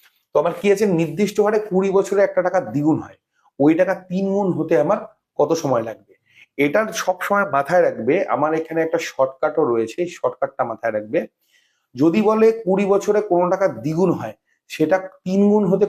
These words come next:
কত সময় লাগবে, ঠিক আছে? তাহলে আমরা কি করব? এখানে যে কুড়ি যেটা দেওয়া রয়েছে, এই কুড়ি এবং ওই যে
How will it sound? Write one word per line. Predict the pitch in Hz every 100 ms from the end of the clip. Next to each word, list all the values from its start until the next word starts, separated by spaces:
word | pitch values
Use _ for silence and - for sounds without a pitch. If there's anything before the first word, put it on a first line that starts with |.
| 147
কত | 143 175 165
সময় | 139 135 131 113
লাগবে, | 101 - - _
ঠিক | 208
আছে? | 214 110 - - _ -
তাহলে | 131 139
আমরা | 165 175
কি | 175 190
করব? | 180 196
এখানে | 180 180
যে | 170 - -
কুড়ি | 196 233
যেটা | 190 165 139
দেওয়া | 127
রয়েছে, | 123 123 120 208 - - _ _ 147
এই | 160 - -
কুড়ি | 175 190 254 -
এবং | 160 160
ওই | 160
যে | 165